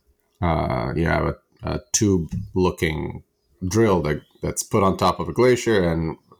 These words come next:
three feet at a time, you pull out the ice from the glacier. It's very, very difficult work. It requires expeditions in remote areas, uh, dangerous areas.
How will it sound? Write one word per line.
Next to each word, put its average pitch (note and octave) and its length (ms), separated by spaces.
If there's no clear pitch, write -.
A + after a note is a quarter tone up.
three G#2+ 160
feet F#2+ 260
at E2 140
a - 20
time, E2 560
you E2 100
pull E2 280
out D#2 240
the F2 140
ice D2+ 460
from F2 260
the E2+ 60
glacier. C2+ 380
It's - 160
very, F2+ 420
very D#2+ 320
difficult F#2+ 600
work. F#2+ 480
It B1+ 140
requires D#2+ 560
expeditions E2+ 800
in D#2+ 560
remote F2+ 340
areas, F2 640
uh, E2 440
dangerous F2+ 580
areas. E2 560